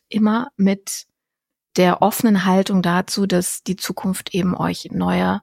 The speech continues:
Möglichkeiten, Wege, Perspektiven, Handlungsmöglichkeiten in die Hand legt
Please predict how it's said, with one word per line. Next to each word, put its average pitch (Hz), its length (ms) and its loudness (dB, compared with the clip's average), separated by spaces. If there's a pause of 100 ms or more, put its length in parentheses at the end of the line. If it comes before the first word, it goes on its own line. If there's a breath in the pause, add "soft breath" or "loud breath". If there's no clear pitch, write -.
(460)
Möglichkeiten, 202 680 0
Wege, 202 240 2
Perspektiven, 190 880 -2
Handlungsmöglichkeiten 214 1700 2
in 190 120 0
die 190 120 2
Hand 190 280 2
legt 202 260 0